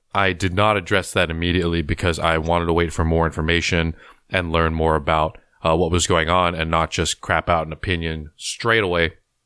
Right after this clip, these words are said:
And so I am, uh, first off welcoming everyone to the Blizzard boycott train. I've been part of the Blizzard boycott train for my entire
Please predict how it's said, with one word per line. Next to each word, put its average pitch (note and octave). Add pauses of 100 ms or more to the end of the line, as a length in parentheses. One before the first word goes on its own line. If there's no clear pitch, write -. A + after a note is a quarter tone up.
(500)
And G#2
so F2+
I A#2
am, A2
uh, G2 (320)
first B2+
off G2+
welcoming G2
everyone E2 (760)
to F2+
the E2+
Blizzard E2
boycott E2+
train. D#2+
I've D#2+
been D#2+
part E2
of D2+
the D2+
Blizzard D#2
boycott D#2+
train D#2+
for -
my D#2
entire D#2+